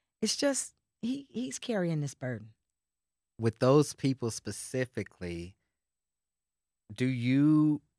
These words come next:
Speaker 2: or how do you take the, "Oh, she this and that now," or she not, "Oh, you done forgot where you came from"? 'Cause you're, you're very successful. And I've,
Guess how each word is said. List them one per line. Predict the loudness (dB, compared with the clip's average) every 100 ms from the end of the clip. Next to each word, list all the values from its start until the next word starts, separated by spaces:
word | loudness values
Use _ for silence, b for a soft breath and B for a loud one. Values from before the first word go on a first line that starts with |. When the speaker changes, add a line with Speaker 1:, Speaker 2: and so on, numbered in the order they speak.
| 0
Speaker 2:
or | 4 4 2 0
how | 2
do | 4
you | 4 2
take | 2 2 4 2 -2 -2
the, | 2 2 2 -2 -6 _ _ _ _ _ _ 6
"Oh, | 6 6
she | 2 0 2 2 0 -2 -10 _ _ _ 2
this | 4 4 -2
and | -4
that | -2 -2 -4
now," | -4 -4 -6 -12 -6
or | -2 -2
she | 0 6 8 8 8 4 0 B B B 0
not, | 6 8 6 4 _ _ _ 4
"Oh, | 8 10 8 6
you | 6 6 6
done | 4
forgot | 4 6 6 6
where | 6
you | 4
came | 6 8 8 4
from"? | 2 2 2 4
'Cause | 4 6
you're, | 8 10 10
you're | 10 10 10
very | 10 10 10 6
successful. | 0 4 6 6 4 -4 -4 -6 _ _ _ _
And | 4 8 8 6 4 0 -8 _ _ _ _ _ _ _ _ _ _
I've, | 6 8